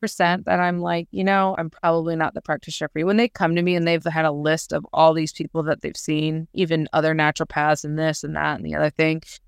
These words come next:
and then they're telling me how they're never gonna get better and they're never getting better, and all that. I will point out to them, though. I will point out to them because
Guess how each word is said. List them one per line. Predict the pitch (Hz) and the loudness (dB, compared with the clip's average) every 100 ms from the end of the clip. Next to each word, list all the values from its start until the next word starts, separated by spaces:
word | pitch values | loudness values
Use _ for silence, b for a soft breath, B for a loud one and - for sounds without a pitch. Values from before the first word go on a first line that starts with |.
| - | -6
and | 165 | -4
then | 165 | 2
they're | 160 | 0
telling | - - 160 160 | 0 -2 0 0
me | 156 | 0
how | 156 151 | 0 0
they're | 156 | 0
never | 151 151 151 | 0 0 0
gonna | 156 | 0
get | 151 - | 0 -2
better | 147 147 147 | -2 0 0
and | 147 147 | 0 -2
they're | 147 | -2
never | 147 147 | -2 -4
getting | 147 147 | -4 -2
better, | 143 143 143 143 | 2 2 0 -2
and | 143 139 160 _ _ | -4 -8 -10 _ _
all | 156 151 | 0 2
that. | 151 | 2
I | 170 190 | 4 2
will | 185 240 | 4 2
point | - 196 180 | 2 -2 2
out | 160 - | 2 2
to | - | -4
them, | 147 139 135 | -6 -6 -8
though. | - 156 - - | -8 -10 -14 -2
I | 170 | 0
will | 170 185 | 4 4
point | - 175 156 | 4 0 2
out | 147 - | 2 -2
to | - | -6
them | 151 151 | -4 -4
because | - 160 147 | 0 0 0